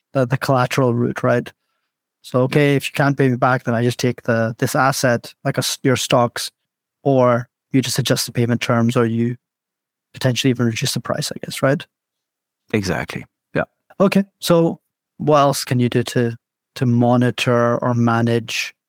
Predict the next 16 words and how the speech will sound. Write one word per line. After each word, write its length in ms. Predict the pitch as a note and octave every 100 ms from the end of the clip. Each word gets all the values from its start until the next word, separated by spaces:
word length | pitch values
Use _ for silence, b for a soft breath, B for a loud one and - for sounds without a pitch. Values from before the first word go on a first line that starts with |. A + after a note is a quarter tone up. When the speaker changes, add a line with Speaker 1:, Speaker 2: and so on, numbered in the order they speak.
| _ _ _ _ -
Speaker 1:
your 100 | C3+
counterparty 600 | - B2 A#2+ C3+ B2 C#3
risk, 200 | C#3 -
Guillaume? 260 | C#3+ C#3+ C#3 _ _ _ _ _ _ _ _ _ _
Speaker 2:
Another 300 | E3 G3+ G3
one 380 | E3+ E3+ G3+ G#3+ -
is, 480 | C#3+ E3+ E3+ - - -
it's 160 | A#2+
actually 220 | G2+ - G2+
quite 240 | G2 F#2+
interesting, 400 | F#2 - A2 F3
it's 120 | D3
like 200 | C3 C3 C#3
just 240 | C#3+ D3
setting 320 | - D3 D#3+ C#3+
limits. 460 | A3+ A#3 - -